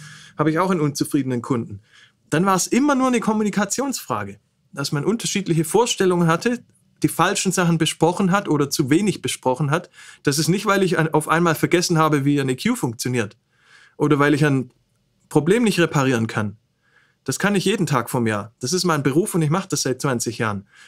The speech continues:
Dann war es immer eine Kommunikationsfrage, wo man zu wenig gequatscht hat,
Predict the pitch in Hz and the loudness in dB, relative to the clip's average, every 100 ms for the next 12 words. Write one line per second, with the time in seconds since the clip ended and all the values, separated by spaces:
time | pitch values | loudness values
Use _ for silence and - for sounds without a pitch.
0 | - 139 156 165 165 202 226 220 190 185 | -6 -4 0 0 0 0 0 0 0 0
1 | 175 170 160 151 - 170 - - 107 104 | 2 0 0 -2 -2 -2 -6 -6 -6 -6
2 | 110 _ _ _ _ _ 131 139 139 139 | -16 _ _ _ _ _ -2 0 0 -4
3 | - _ _ _ _ - 190 185 175 170 | -10 _ _ _ _ -2 2 2 0 -2
4 | 156 - - - 107 - | -2 0 0 -4 -8 -12